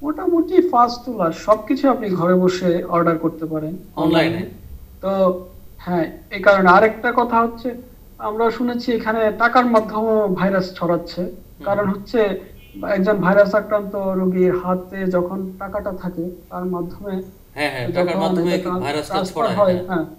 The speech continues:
Speaker 1: হ্যাঁ, এটা ছড়ায় অন্য মানুষ,
Speaker 2: কিন্তু
Speaker 1: মাধ্যমে
Speaker 2: চীনে তো আর
Speaker 1: ছড়ায়।
Speaker 2: টাকার লেনদেন নাই সরাসরি, অ্যাপের
Speaker 1: হ্যাঁ,
Speaker 2: মাধ্যমে সবকিছু,
Speaker 1: হ্যাঁ,
Speaker 2: না, তাই না? মোবাইলের মাধ্যমে।
Speaker 1: হ্যাঁ, এই কয় বছর যাবত, হ্যাঁ, চীনের, মানে, প্রতিটা মানুষের হাতে হাতে mobile চলে গিয়েছে,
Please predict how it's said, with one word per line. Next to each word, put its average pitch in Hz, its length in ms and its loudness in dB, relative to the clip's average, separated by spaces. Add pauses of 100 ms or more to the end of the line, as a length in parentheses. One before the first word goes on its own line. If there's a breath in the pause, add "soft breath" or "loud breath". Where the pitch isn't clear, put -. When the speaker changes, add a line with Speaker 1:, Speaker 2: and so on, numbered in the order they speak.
(380 soft breath)
Speaker 1:
হ্যাঁ, 180 260 -10
এটা 208 120 -2
ছড়ায় 185 380 0
অন্য 175 200 0
মানুষ, 160 400 -2
Speaker 2:
কিন্তু 165 160 -2
Speaker 1:
মাধ্যমে 220 200 0
Speaker 2:
চীনে 233 100 6
তো 233 140 2
আর 226 80 2
Speaker 1:
ছড়ায়। 202 160 0
Speaker 2:
টাকার 208 140 4
লেনদেন 208 340 0
নাই 180 300 0
সরাসরি, 156 540 -6 (380)
অ্যাপের 165 280 -2
Speaker 1:
হ্যাঁ, 185 120 4
Speaker 2:
মাধ্যমে 175 240 0
সবকিছু, 170 320 -4
Speaker 1:
হ্যাঁ, 151 120 0
Speaker 2:
না, 156 120 -8
তাই 180 100 -4
না? 226 100 -6
মোবাইলের 160 380 -2
মাধ্যমে। 123 420 -10
Speaker 1:
হ্যাঁ, 175 300 -8 (600)
এই 214 180 2
কয় 208 200 4
বছর 185 280 0
যাবত, 196 420 2
হ্যাঁ, 175 280 0
চীনের, 185 460 0 (400)
মানে, 165 520 -4
প্রতিটা 202 520 0
মানুষের 180 420 0
হাতে 185 220 0
হাতে 190 200 2
mobile 180 400 2
চলে 185 260 2
গিয়েছে, 180 460 0